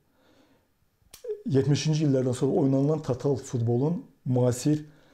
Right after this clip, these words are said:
pressingli variantıdır. Hansı ki, onu artıq, e, ən çox da bu saat bəyəndiyim, e, komanda olaraq City,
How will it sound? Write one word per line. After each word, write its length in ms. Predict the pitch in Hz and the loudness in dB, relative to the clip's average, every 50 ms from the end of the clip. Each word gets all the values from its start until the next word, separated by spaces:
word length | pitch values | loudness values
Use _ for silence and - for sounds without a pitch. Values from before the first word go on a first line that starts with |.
| - _ _ - - _ _ - | -20 _ _ -20 -20 _ _ -10
pressingli 760 | - - 160 170 165 165 - 165 151 139 147 160 175 180 - - | -2 0 2 2 2 2 0 0 2 4 4 2 2 0 -2 -2
variantıdır. 560 | 151 131 127 120 120 113 110 - - 139 143 | 0 0 2 2 0 0 -2 -2 -2 -2 0
Hansı 240 | 127 139 139 139 - | 0 0 0 -2 -2
ki, 100 | - 147 | 0 0
onu 200 | 135 135 135 135 - - - _ _ - | 2 2 0 0 -4 -10 -20 _ _ -4
artıq, 300 | 120 117 - - 113 - - - _ _ _ _ _ _ _ _ - - | -4 -4 -4 -4 -10 -10 -12 -20 _ _ _ _ _ _ _ _ -10 -6
e, 60 | 135 110 107 107 104 113 - _ _ _ _ _ _ _ _ _ _ _ _ _ _ _ - _ _ _ - | -4 -2 -2 -2 -4 -8 -12 _ _ _ _ _ _ _ _ _ _ _ _ _ _ _ -20 _ _ _ -2
ən 120 | 143 135 | -2 0
çox 200 | - 135 117 - - | 0 0 -2 -2 -2
da 100 | 117 117 | -4 -4
bu 40 | |
saat 280 | 110 - 120 117 113 - | -2 -2 0 0 0 2
bəyəndiyim, 440 | 123 120 113 113 113 113 120 120 - - - _ _ _ _ - - - _ - - _ _ _ _ _ - | 2 2 2 2 2 0 0 -2 -2 -8 -14 _ _ _ _ -20 -20 -20 _ -20 -20 _ _ _ _ _ -6
e, 120 | 143 110 107 | -6 -4 -2
komanda 340 | - 120 123 127 127 120 | 0 0 2 2 2 2
olaraq 320 | 113 113 113 113 110 95 - - - _ _ _ _ - | 2 2 2 2 0 -2 -6 -14 -20 _ _ _ _ -8
City, 340 | - - - 139 - 127 | -4 -2 0 0 0 0